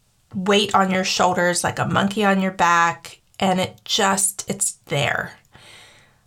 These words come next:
Rather, if you just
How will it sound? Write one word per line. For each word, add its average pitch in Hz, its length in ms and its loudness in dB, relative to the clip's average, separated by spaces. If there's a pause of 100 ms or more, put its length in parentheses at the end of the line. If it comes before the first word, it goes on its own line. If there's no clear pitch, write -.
(720)
Rather, 233 720 4 (640)
if 202 260 -2
you 208 240 0
just - 520 -4